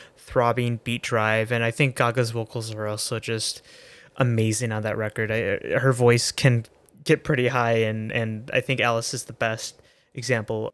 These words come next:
of her vocal prowess. Stupid Love is also pretty good. I, I don't really have any qualms with that. It's, it goes back to those, like, early Gaga singles that got her popular in the first place, as well as Replay. I thought Replay not only had <laughs> great replay value,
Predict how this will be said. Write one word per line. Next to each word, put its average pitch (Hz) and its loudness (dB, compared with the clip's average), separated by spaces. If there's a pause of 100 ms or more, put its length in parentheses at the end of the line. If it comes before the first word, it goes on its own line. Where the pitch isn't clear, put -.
of 131 0
her 127 2
vocal 113 0
prowess. 110 0 (400)
Stupid 170 0
Love 165 6
is 135 2
also 127 2
pretty 127 2
good. 123 6
I, 135 6
I 135 8
don't 151 8
really 143 6
have 135 6
any 127 4
qualms 117 -2
with 117 -2
that. 113 0
It's, 135 2
it 131 0
goes 143 4
back 123 2
to - -6
those, 113 2
like, 107 -4 (100)
early 127 6
Gaga 117 6
singles 123 2
that 117 2
got 113 0
her 127 -2
popular 120 -4
in 117 -4
the 113 -4
first - -4
place, 135 0
as 143 -2
well 220 6
as 165 2
Replay. 185 2
I 147 -2
thought - 2
Replay 151 0 (580)
not 160 2
only 156 2
had 143 2
<laughs> - -12
great - 2
replay 127 2
value, 107 0